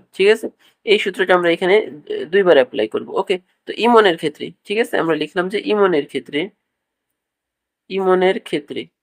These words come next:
ওকে? ইমনের ক্ষেত্রে আমরা কি হয়ে, কি লিখব? ইকে is equal হচ্ছে এই সূত্রটা যদি, যদি অ্যাপ্লাই করি,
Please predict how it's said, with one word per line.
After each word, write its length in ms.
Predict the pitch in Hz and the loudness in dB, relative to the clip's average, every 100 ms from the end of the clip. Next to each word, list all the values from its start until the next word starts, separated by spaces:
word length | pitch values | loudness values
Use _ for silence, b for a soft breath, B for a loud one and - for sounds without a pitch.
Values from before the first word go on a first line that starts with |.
| _ - | _ -12
ওকে? 240 | 180 196 _ _ _ _ _ - | -6 -6 _ _ _ _ _ -6
ইমনের 400 | 196 196 175 160 | 2 4 2 0
ক্ষেত্রে 400 | 151 151 147 202 _ _ - | -4 -4 -8 -8 _ _ -6
আমরা 240 | 139 147 | -4 -4
কি 160 | 165 180 | -4 -4
হয়ে, 200 | 185 180 | -2 -4
কি 180 | - 185 | -4 -8
লিখব? 320 | 180 226 208 | -6 -2 -2
ইকে 420 | 180 202 165 160 202 _ _ | -2 -10 -4 -4 -6 _ _
is 140 | 165 156 | -10 -8
equal 300 | 160 170 175 | -4 -4 -4
হচ্ছে 180 | 180 | -6
এই 120 | 180 196 | -4 -4
সূত্রটা 360 | 185 180 185 | -4 -4 -2
যদি, 220 | 185 180 | -2 -4
যদি 220 | 170 170 160 | -8 -4 -2
অ্যাপ্লাই 320 | 165 165 151 | -2 -2 -4
করি, 220 | 139 151 | -4 -10